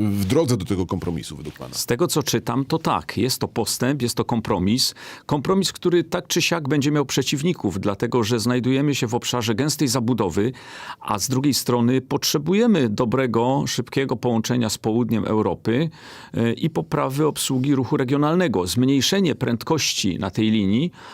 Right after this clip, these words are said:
Speaker 2: oznacza, że ona będzie mogła też służyć obsłudze ruchu regionalnego, chociaż niewątpliwie będą pewne problemy w tak zwanym ułożeniu slotów,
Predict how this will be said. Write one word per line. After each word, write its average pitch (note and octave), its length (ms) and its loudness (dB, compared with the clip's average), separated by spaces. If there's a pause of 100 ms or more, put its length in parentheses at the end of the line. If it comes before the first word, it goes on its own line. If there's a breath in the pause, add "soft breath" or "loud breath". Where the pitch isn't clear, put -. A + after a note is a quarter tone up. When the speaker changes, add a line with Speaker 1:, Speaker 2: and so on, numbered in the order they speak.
(120)
Speaker 2:
oznacza, C3+ 600 0
że A2 260 0
ona C3+ 280 0
będzie F#3+ 280 4
mogła C3+ 300 0
też A2+ 220 0
służyć B2+ 500 0
obsłudze A#2+ 840 2
ruchu A2+ 400 2
regionalnego, B2+ 140 2 (560)
chociaż G#3+ 340 -2
niewątpliwie G3+ 560 2
będą E3 300 2
pewne C#3+ 280 0
problemy C#3 560 2
w - 80 -10
tak G#2 180 -4
zwanym B2 340 2
ułożeniu A2+ 400 2
slotów, - 580 -2